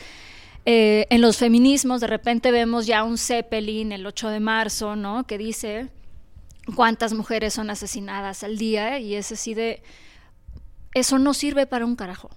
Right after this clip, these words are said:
no sirve para nada, ya sabemos cuántas personas mueren, es una cantidad de dinero impresionante la que se gasta en un Zeppelin, ¿no? Al igual que poner una manta gigante en la estela de luz que diga a medias, este,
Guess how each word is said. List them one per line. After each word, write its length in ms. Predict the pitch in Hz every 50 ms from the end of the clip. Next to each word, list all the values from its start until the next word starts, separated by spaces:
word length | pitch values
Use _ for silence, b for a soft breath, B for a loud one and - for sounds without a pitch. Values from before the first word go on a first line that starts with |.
| - - -
no 460 | 214 233 247 254 254 269 285 320 349
sirve 480 | 330 - - 254 240 240 233 254 269 269
para 300 | - - 180 160 156 165
nada, 500 | 175 180 202 220 240 247 262 262 277 247
ya 180 | 214 - 202
sabemos 480 | 185 - 214 202 202 202 196 196 180 -
cuántas 460 | - 208 202 185 185 185 - 170 -
personas 500 | - - - - - 185 175 156 - -
mueren, 460 | 220 240 269 285 294 302 311 320 320 B B B B B B B B B B B B - -
es 260 | 240 240 233 - -
una 200 | 254 247 247 233
cantidad 560 | - - 214 208 202 202 - - 214 214 220
de 80 | 226 226
dinero 400 | 214 202 208 214 220 220 220 - - - - -
impresionante 680 | 233 220 214 - 208 190 - 220 208 220 226 220 - 226
la 120 | 214 208
que 80 | - -
se 120 | - 202
gasta 240 | 185 - - - 220
en 80 | 208
un 80 | 208 202
Zeppelin, 640 | - - 269 269 262 - 277 269 269 285 294 294 262
¿no? 180 | 214 233 285 -
Al 160 | - 233 226
igual 400 | 226 214 190 233 233 247 269 254
que 320 | - - 254 240 254 285 294
poner 420 | - - 208 208 208 220 226 233
una 220 | 247 247 247 220 202
manta 400 | 202 202 208 220 226 226 254 240
gigante 560 | - 214 196 185 202 202 214 214 - 240 233
en 160 | 233 233 214
la 60 | 180
estela 300 | 170 - - 220 220 226
de 60 | 214
luz 320 | 202 202 208 214 226 214 -
que 140 | - 202 185
diga 440 | 196 208 202 208 220 220 220 214 B B B B B B
a 140 | - 180 180
medias, 580 | 190 202 214 214 226 220 214 214 233 247 -
este, 560 | - 180 - - - 208 180 160 165 160 151